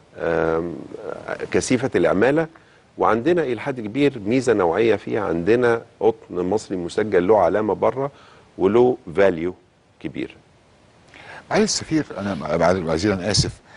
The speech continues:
Speaker 2: أنا عندي أسئلة كتير جدًا على فكرة على صفحتنا على الفيسبوك. أنا أول ما أتعرف على، يعني الله يكون في عونك على فكرة،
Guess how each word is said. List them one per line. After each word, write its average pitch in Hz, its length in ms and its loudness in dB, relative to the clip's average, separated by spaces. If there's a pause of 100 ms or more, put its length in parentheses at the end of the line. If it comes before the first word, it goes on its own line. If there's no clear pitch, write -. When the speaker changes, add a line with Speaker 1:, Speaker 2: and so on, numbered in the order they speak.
(180)
Speaker 2:
أنا 120 100 0
عندي 151 300 -2
أسئلة 117 260 -6
كتير 120 240 -8
جدًا 101 320 -8
على 71 100 -8
فكرة 117 240 -4
على - 100 -2
صفحتنا - 420 -6
على - 100 -8
الفيسبوك. 120 440 -4
أنا 110 120 -2
أول 127 240 4
ما 80 80 -2
أتعرف 98 460 0
على، 85 200 -6 (200)
يعني 65 180 -10
الله 101 140 0
يكون 123 200 -2
في 98 140 -4
عونك 95 380 0
على 73 140 -2
فكرة، - 260 -8